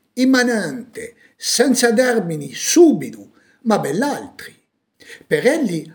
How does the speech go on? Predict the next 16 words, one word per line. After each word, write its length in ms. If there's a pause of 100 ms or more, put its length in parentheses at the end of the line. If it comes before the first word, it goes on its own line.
la 140
giustizia 960
sarebbe 560
troppo 400
ingiusta 800 (600)
e 120
i 100
giudici 480
accusati 760 (220)
di 200
fare 260
processi 720
politici. 680 (760)
Marine 340
Le 140
Pen, 520